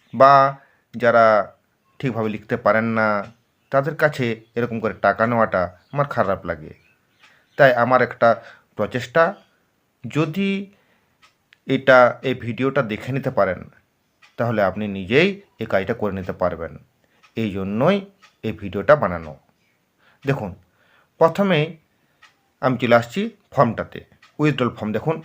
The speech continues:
এখানে লেখা আছে, দেখুন সেভিংস ব্যাংক উইথড্রল ফর্ম, অর্থাৎ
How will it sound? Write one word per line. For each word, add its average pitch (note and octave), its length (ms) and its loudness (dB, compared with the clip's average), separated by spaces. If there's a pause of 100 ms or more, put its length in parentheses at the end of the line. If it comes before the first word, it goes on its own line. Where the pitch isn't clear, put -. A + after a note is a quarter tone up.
এখানে B2 160 -6
লেখা A#2+ 180 -2
আছে, A#2+ 100 -2
দেখুন C3 180 -4
সেভিংস C3+ 500 -2
ব্যাংক B2 400 4 (280)
উইথড্রল B2 420 2
ফর্ম, F#2+ 300 0 (920)
অর্থাৎ D#3+ 320 0